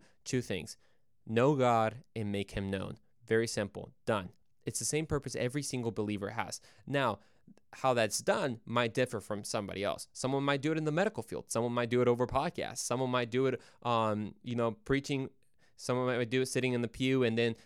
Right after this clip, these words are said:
talking to someone in Starbucks. So how God uses you might vary,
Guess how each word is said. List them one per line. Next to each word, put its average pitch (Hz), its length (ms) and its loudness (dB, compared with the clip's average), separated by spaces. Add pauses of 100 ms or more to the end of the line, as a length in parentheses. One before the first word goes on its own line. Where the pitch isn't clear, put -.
talking 120 260 -2
to - 80 -6
someone 123 300 0
in 120 80 -2
Starbucks. 147 480 0
So 113 180 -2
how 160 280 -2
God 143 240 0
uses 127 440 -4
you 113 100 -4
might 104 280 -2
vary, 123 360 0